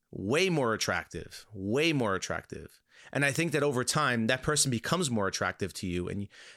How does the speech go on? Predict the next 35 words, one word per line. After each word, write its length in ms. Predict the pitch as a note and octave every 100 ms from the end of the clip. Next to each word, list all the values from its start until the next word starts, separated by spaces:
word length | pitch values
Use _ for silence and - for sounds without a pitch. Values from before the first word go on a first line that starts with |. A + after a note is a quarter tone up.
| -
looks, 400 | B2 E3 - -
looks 240 | D3 D#3+
start 240 | - D#3 D3+
to 100 | B2
fade 380 | - D3 D3 B2
in, 360 | - B2 A#2+ - -
in, 280 | - B2+ B2 -
in 120 | B2+
the 60 | A2+
traditional 540 | C3 A#2 D#3 D3 G#2
sense, 440 | - G#2+ G2+ - - _ _ _ _ -
and 120 | A#2+
they 60 | A#2+
become 680 | B2 A2+ B2+ A#2+ A2 G#2+ - _ _ _ _
heightened 580 | - - C#3+ F3 C3+ A2
by 440 | B2 A#2 A#2 A#2 A2+
all 160 | A#2+ B2+
the 140 | B2 -
other 220 | C3 C3
aspects. 420 | A#2 - G2+ -
Your 200 | G2 A2+
senses 640 | A2+ B2+ B2 B2+ A2+ G#2 - - - _ _
become 360 | B2+ - B2+ A#2
more 320 | A#2+ B2+ A2
heightened 420 | - C#3+ - A#2+
because 380 | A2+ - C3 A2+
of 240 | A2+ G2 - _ _ _ -
you're, 200 | C3 C3
you're, 200 | A#2+ B2
you're 100 | A#2+
being 180 | B2+ B2
stimulated 460 | - C3+ C3 A#2+
on 100 | A#2
other 220 | A2 A2+
levels. 520 | A2 C#3 G2+ A#1+ -